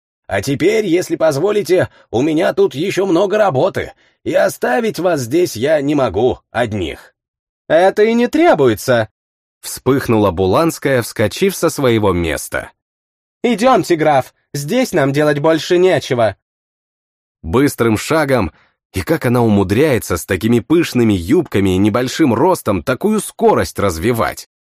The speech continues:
княжна буквально вылетела из сокровищницы, только стражники успевали честь отдавать. Фрейлины, удивленные таким появлением госпожи, растерялись на несколько мгновений, что позволили мне встать на одно колено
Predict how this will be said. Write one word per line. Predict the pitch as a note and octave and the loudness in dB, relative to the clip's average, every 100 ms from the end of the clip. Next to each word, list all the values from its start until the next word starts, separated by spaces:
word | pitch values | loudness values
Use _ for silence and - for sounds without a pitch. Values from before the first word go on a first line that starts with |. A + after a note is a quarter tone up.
| - | -6
княжна | A#2+ C#3 D3 G#3+ | 0 2 2 0
буквально | F3+ E3 D#3 F#3 F3+ F3 | 2 0 0 2 2 2
вылетела | C#3 D#3 G3+ G3 E3+ E3+ | 0 0 0 0 2 2
из | D#3+ - | 2 0
сокровищницы, | D3+ C3+ C#3 A2 E2+ - E2 - - - _ - | -4 0 2 2 0 -6 -8 -10 -14 -16 _ -4
только | A3+ G2+ F3 | -2 0 0
стражники | D#3+ E3+ F#3+ E3 D#3+ D#3 | 0 0 0 2 2 2
успевали | C#3+ - C3+ C#3+ D#3 B2+ | 0 0 0 2 2 0
честь | - C3 C#3+ - | 0 -2 0 -2
отдавать. | G#2 F#2 F#2+ D2+ - - _ _ _ _ | -2 0 0 -2 -6 -16 _ _ _ _
Фрейлины, | - A#2+ D#3+ D3 C3+ A#2 | -4 0 2 2 4 4
удивленные | G#2+ F#2+ G#2 C#3+ C#3 A#2 | 2 0 0 2 2 2
таким | G2+ G2+ D3 G#2+ | 0 0 0 2
появлением | G#2+ G#2+ B2 D#3+ C#3+ A#2+ | 2 2 2 2 2 2
госпожи, | F#2+ A2+ - A#2+ A2+ D#3+ | 0 -2 0 -2 2 2
растерялись | D#3+ D3 - C#3+ E3 E3 D3+ | 2 0 0 2 2 2 2
на | D3+ | 2
несколько | D3+ D3+ - C#3+ B2 | 2 2 0 -4 0
мгновений, | C3 A2 A2+ A2 G2+ F#2 C#2 - _ _ _ | 0 0 0 0 -2 -2 -6 -12 _ _ _
что | - - G#2+ | -12 -4 -2
позволили | C3+ D3+ G#3 G#3+ E3+ | 0 0 0 2 4
мне | D3 D3+ D#3+ | 4 4 2
встать | - - F#3 F3+ | -2 -2 0 2
на | C#3 C3+ | 0 0
одно | B2 C#3+ C3 | 0 0 0
колено | G#2+ G2+ C#3 E3+ D3 F#2+ | -2 0 2 2 2 -2